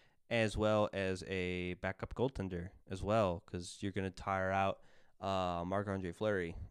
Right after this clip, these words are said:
And if he gets injured, you can might as well just throw this freaking, um, season and, uh, throw it in the garbage and just hope better for next year. Um,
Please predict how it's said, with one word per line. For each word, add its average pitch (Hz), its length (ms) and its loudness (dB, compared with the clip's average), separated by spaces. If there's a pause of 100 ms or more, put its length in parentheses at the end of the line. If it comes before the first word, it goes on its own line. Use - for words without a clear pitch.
And 87 160 -6
if 87 80 -10
he 117 120 -4
gets 113 200 -4
injured, 104 420 0 (600)
you 107 80 -4
can 101 200 -2
might 101 140 2
as 98 160 -2
well 101 180 0
just 90 220 -10 (220)
throw 107 360 0
this 101 240 0
freaking, 90 680 -6 (380)
um, 90 640 0 (840)
season 107 580 2 (580)
and, 101 220 0
uh, 98 240 4
throw 127 180 6
it 110 40 6
in 107 80 0
the 107 60 0
garbage 95 500 6 (220)
and 104 200 2
just 101 180 -2
hope - 180 0 (560)
better 127 220 10
for 156 140 10
next 165 300 8
year. 82 160 2 (560)
Um, 92 800 8